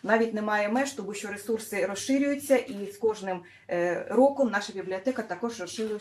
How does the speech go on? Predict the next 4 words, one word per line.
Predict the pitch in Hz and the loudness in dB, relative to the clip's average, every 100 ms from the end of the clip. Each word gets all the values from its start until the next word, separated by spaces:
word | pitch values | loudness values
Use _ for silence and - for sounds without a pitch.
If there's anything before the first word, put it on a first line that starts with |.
| - | -8
розширює | 190 185 247 226 | -10 -2 2 2
свої | 208 - 185 202 | 0 -2 -6 -6
інформаційні | 180 175 180 175 - 202 185 | -8 -6 -6 -6 -6 -6 -4
можливості. | 180 185 156 156 - - | -4 -4 -6 -8 -12 -16